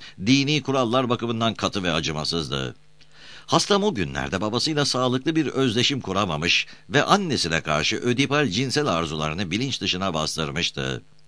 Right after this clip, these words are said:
Şimdi evli olan hastamın ödipal arzuları depreşmiş ve bastırılmış bilinç dışı materyal nedeniyle erken boşalarak bedel ödüyordu.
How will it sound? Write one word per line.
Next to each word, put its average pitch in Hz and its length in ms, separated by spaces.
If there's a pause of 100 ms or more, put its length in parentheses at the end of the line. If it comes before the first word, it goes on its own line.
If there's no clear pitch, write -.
(600)
Şimdi 214 280
evli 160 340
olan 78 260
hastamın 82 440
ödipal 135 460
arzuları 78 540
depreşmiş 98 600
ve 135 160
bastırılmış 123 680
bilinç 135 280
dışı 127 220
materyal 110 520
nedeniyle 80 480
erken 117 500
boşalarak 117 560
bedel 82 260
ödüyordu. 67 680